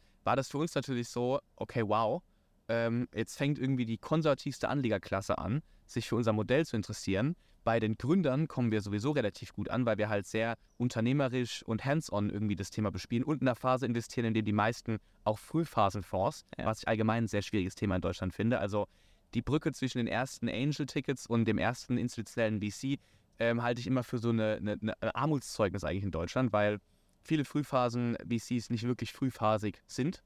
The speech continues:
Speaker 2: Mhm.
Speaker 1: Merkt man dann spätestens, wenn man in der D D ist und die sagen, „Ja,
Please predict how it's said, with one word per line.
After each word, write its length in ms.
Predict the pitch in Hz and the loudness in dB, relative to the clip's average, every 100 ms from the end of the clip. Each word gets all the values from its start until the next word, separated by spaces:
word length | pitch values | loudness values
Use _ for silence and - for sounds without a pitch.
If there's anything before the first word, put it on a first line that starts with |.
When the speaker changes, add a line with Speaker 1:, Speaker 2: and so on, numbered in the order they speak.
| - | -12
Speaker 2:
Mhm. 220 | 135 143 - | -10 -10 -6
Speaker 1:
Merkt 200 | - 131 | -2 0
man 80 | 127 | 0
dann 100 | 120 | 0
spätestens, 400 | - 135 127 117 | 0 -2 -2 -4
wenn 60 | 123 | -2
man 80 | 113 | 0
in 60 | |
der 100 | 110 | 0
D 100 | 113 | -2
D 220 | 101 135 | -2 -2
ist 120 | 139 123 | -2 0
und 60 | |
die 80 | 113 | 0
sagen, 240 | 101 104 | 2 2
„Ja, 240 | 98 110 | 2 0